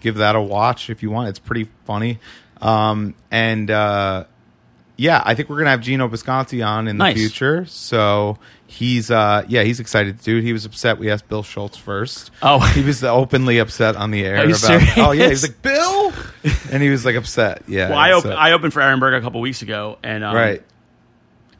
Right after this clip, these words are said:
Speaker 2: did not ask him to do the podcast, but, um,
Speaker 1: <laughs> Yeah, you should have.
Speaker 2: it was, it was amazing. And, like, I don't think he minds me re-, repeating the story. Like, he, for the Saturday night, I was like, "Hey man, you wanna get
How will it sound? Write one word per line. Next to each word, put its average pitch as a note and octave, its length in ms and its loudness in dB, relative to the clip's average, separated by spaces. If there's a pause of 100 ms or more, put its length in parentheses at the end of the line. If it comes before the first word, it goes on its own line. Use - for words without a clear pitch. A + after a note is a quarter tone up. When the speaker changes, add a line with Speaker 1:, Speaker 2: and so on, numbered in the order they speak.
(100)
Speaker 2:
did C3 140 -4
not A#2+ 200 2
ask G#2 200 -6
him G2+ 100 -8
to G2+ 60 -8
do F#2+ 60 -8
the F#2+ 80 -16
podcast, G2 320 -10 (380)
but, C3+ 160 4
um, A#2 280 4
Speaker 1:
<laughs> - 160 -2
Yeah, G#3+ 60 -2
you G3+ 80 -4
should C3+ 300 -6
have. - 260 -14 (260)
Speaker 2:
it D#3 40 4
was, D#3+ 140 4
it - 60 -6
was D#3+ 280 0
amazing. C3 520 2
And, A2+ 80 -2
like, B2 100 0
I B2+ 40 4
don't C#3 120 4
think A#2 120 -6
he A2+ 80 -2
minds A2 220 0
me A2 80 -2
re-, G#2 140 -4
repeating A2+ 280 -6
the G#2+ 60 -4
story. A2+ 200 -4
Like, G#2 140 -8
he, C3 400 -4 (800)
for D3 100 -4
the C#3 100 0
Saturday D3 400 4
night, A2+ 300 2
I A2+ 100 2
was A2+ 120 0
like, A#2 100 -2
"Hey D3+ 120 -2
man, B2+ 180 2
you B2 100 0
wanna A#2+ 180 2
get G#2+ 340 0